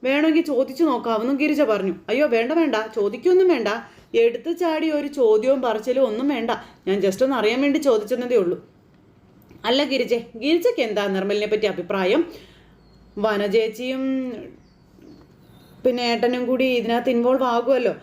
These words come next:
അപ്പൊ അവരോടൊന്ന് സംസാരിച്ച് നോക്കാം. അല്ലാണ്ട് എൻ്റെ താല്പര്യത്തിന് ഒരു പ്രസക്തിയൊന്നും ഇവിടെ ഇല്ലല്ലോ എന്ന് ഗിരിജ. ആ, ഞാനൊന്ന് ആലോചിച്ച് നോക്കട്ടെ എന്ത് വേണമെന്ന്.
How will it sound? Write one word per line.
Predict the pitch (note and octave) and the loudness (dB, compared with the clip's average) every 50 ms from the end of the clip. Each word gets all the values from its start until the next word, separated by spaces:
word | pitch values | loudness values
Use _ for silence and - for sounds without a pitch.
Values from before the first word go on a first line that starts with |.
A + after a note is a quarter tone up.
| - _ | -18 _
അപ്പൊ | - G3+ G3 A#3+ | -14 -6 -4 -2
അവരോടൊന്ന് | G#3+ G#3 A#3 C4+ D4 D#4 D#4 D#4+ | 0 2 2 2 2 2 -2 -4
സംസാരിച്ച് | D#4 D4+ C4+ C4 C#4+ C4+ B3 A#3+ - A#3+ | -4 -6 -6 -4 -4 -4 -4 -4 -6 -8
നോക്കാം. | G#3+ A3 A3+ | -6 -2 0
അല്ലാണ്ട് | A3 A#3+ A#3+ B3 | 0 0 0 0
എൻ്റെ | A#3+ A#3 B3 C4 D#4+ | 0 0 2 0 -2
താല്പര്യത്തിന് | D#4+ D4+ C4 A#3 A#3 A#3+ - B3 A#3+ B3 A#3+ - B3 A#3+ A#3+ B3 A#3+ A#3 - - - - - | -2 0 -2 0 -2 0 2 0 0 0 0 -2 -2 -2 -2 -6 -8 -10 -14 -20 -20 -10 -2
ഒരു | B3 C4 C4+ C4+ C4 A#3+ - - - | 0 2 4 4 2 2 0 -6 -4
പ്രസക്തിയൊന്നും | - B3 B3 B3+ C#4+ C#4 C#4 C#4+ C#4 B3+ B3+ A#3+ | -2 -2 -2 0 -2 -2 0 0 0 0 0 0
ഇവിടെ | A#3 A#3 A3+ | 0 0 0
ഇല്ലല്ലോ | G3 F#3 G3 G#3+ A3 A3+ | 2 2 2 2 2 2
എന്ന് | A3+ A3 G#3 | 0 0 -2
ഗിരിജ. | F3+ F3 E3 F3+ F#3 G#3 F3+ - - - _ _ _ _ _ _ _ _ _ _ _ _ _ - | -4 -4 -2 -2 -2 -2 -4 -6 -6 -18 _ _ _ _ _ _ _ _ _ _ _ _ _ -6
ആ, | F#3+ F3+ E3 E3+ - A3 | -4 -4 -4 -4 -4 -4
ഞാനൊന്ന് | A#3+ C4 C#4 C4+ A#3 G#3 | -2 0 0 2 2 2
ആലോചിച്ച് | F#3 F#3 G#3 A3+ A3+ B3 | 2 4 2 2 2 2
നോക്കട്ടെ | A3 F3+ G3 G3 G3 | 0 0 0 -2 -2
എന്ത് | F#3+ G3 G#3 G3+ | -2 0 0 0
വേണമെന്ന്. | F#3+ F3+ F3+ G3 G#3 G#3+ G#3 | 0 2 0 0 0 -2 -2